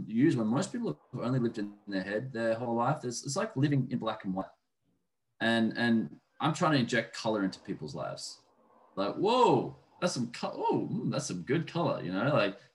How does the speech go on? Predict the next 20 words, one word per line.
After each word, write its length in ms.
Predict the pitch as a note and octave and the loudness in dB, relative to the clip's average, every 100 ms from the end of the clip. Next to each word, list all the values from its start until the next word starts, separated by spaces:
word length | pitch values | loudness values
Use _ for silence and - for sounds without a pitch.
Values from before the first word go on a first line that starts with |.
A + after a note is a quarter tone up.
| _ | _
"Uh-huh, 440 | D#3+ E3+ F3 G#3 G3 | 0 2 4 2 0
uh-huh." 400 | D3 D3+ D#3+ G3 G#3 - - - | 2 4 4 2 -2 -10 -20 -4
So 220 | - C3 | 4 6
the 80 | B2+ | 8
more 240 | C#3 C#3+ | 8 8
I 480 | C3 B2+ C#3+ A#2+ G#2+ | 8 8 8 6 2
unnumb, 500 | B2 A2+ A2+ A2 A2+ | 2 2 4 4 2
the 60 | G#2+ | 2
more 200 | C3 C3+ | 4 4
color 300 | C3+ B2 A2+ | 2 2 4
I 160 | C#3 D3+ | 4 6
have, 200 | C#3+ C#3+ | 4 2
and 100 | D#3 | -2
the 40 | |
more 120 | D#3+ | -4
I 40 | D#3 | -4
can 200 | - C#3+ | -4 -4
share 260 | - D3+ | -2 0
that 240 | D3 C3+ - | 2 0 0
with, 340 | B2 A#2 - | -2 -2 -8